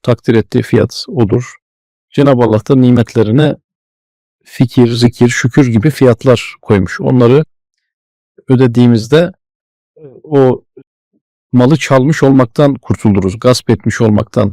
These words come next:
kurtuluruz. Çünkü belirlenen fiyatı ödemişizdir. Nimet ve rahmeti ilahiyenin fiyatı da şükürmüş.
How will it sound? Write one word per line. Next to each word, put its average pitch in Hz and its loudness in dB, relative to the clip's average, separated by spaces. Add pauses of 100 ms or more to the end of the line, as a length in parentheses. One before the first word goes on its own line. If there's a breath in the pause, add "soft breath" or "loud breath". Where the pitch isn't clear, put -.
(100)
kurtuluruz. 113 -4
Çünkü 139 0
belirlenen 151 4
fiyatı 123 0
ödemişizdir. 110 -4 (1200)
Nimet 160 2
ve 156 2
rahmeti 143 0
ilahiyenin 131 0 (260)
fiyatı 127 -2
da 165 0 (260)
şükürmüş. - -4